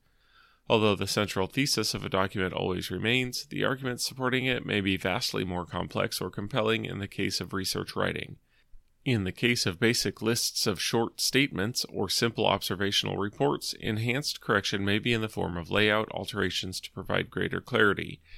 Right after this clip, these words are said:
See archival files for examples of editing.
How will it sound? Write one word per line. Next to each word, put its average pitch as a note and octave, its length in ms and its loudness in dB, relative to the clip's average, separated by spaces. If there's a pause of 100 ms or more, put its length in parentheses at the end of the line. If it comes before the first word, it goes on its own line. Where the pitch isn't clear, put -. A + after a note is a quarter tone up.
(580)
See D3+ 300 -2
archival B2+ 680 2
files F2 540 4
for G2+ 240 2
examples F#2 500 0
of G2 100 -6
editing. F#2+ 600 0